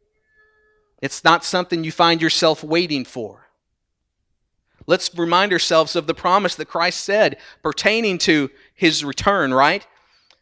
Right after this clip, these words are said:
This is in John chapter fourteen, verses one through three. This is Christ talking. He says,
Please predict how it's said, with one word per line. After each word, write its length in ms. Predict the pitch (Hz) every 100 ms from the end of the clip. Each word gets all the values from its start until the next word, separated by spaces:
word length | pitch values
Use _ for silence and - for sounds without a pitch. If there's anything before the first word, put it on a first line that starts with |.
| _ _ _ _ _ _
This 240 | 135 185 185
is 160 | 160
in 200 | 151 139
John 380 | 135 165 175 185
chapter 300 | 202 170 -
fourteen, 560 | - 165 170 - 185 165
verses 340 | 160 - 143
one 260 | 151 160 156
through 180 | 160 147
three. 460 | - 160 147 123
This 280 | 131 156 -
is 120 | 202
Christ 420 | - 202 220 -
talking. 280 | 170 147 160
He 60 | 143
says, 520 | - 156 147 139